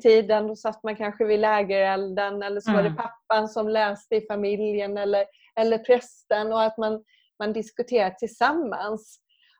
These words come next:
Speaker 1: Och det behöver ju inte, det behöver inte vara skönlitterärt, utan det kan ju vara en, eh, text i, i, ehm, i tidningen, eh, som man tittar på gemensamt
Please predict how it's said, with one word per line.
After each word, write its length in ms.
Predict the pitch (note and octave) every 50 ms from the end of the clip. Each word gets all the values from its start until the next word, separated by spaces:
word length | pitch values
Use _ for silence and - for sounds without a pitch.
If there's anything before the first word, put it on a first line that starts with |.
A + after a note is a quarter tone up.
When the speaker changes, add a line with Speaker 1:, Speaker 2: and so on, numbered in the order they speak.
| _ -
Speaker 1:
Och 280 | - B3 B3+ B3 A3
det 80 | G#3 B3+
behöver 280 | A3+ B3+ B3+ B3+ C4 D4+
ju 80 | E4
inte, 380 | G4 F#4+ - - C4 A#3+ A#3 A#3
det 100 | G#3 A#3+
behöver 240 | B3 B3+ C4+ C4+ D#4+
inte 180 | F4 E4 -
vara 60 | B3+ A#3
skönlitterärt, 960 | - C#4 C#4+ C#4+ C#4 B3+ A3+ G#3 A3+ A3+ A3+ - B3+ C#4 F4 G4 D4+ - -
utan 220 | A#3+ B3 B3+ A3+
det 80 | A3 A#3
kan 260 | A3+ - C#4 C#4 D4+
ju 80 | D#4+ D#4
vara 260 | C#4+ C#4 C4 B3 A#3+
en, 160 | A#3+ A#3 A#3 A#3+ A#3+ _ _ _ _ _ _ _ - -
eh, 200 | - G3 F#3+ F#3+
text 580 | - - A#3+ A#3+ A#3 _ _ - - - - -
i, 40 | G#3+
i, 520 | G3 G3 G3+ G#3 A3 G#3+ G#3 G3+ G3+ G3+
ehm, 480 | G3 G3 G3 F#3+ F#3+ F#3+ F#3+ F#3+ G3 F#3+ - -
i 100 | - A3
tidningen, 920 | G#3 A3 D4 C#4+ C#4 B3+ A3+ G#3 G3+ G#3 G#3 G#3+ A3 A3+ B3 C#4 C#4 C4+ C4+
eh, 140 | C4+ C4 C4 - - - - - - _ _ _ _ _ _
som 240 | - - C4 B3 B3
man 340 | B3 A#3+ A#3+ A#3+ A#3+ B3 A#3+ _ _
tittar 260 | - C4 B3 - C4
på 180 | B3+ - B3+ B3
gemensamt 920 | A#3+ A#3+ A#3+ A#3 A#3 A#3 A3+ A#3 A#3 A#3 - B3+ A#3+ A#3+ A#3+ C4 C4 _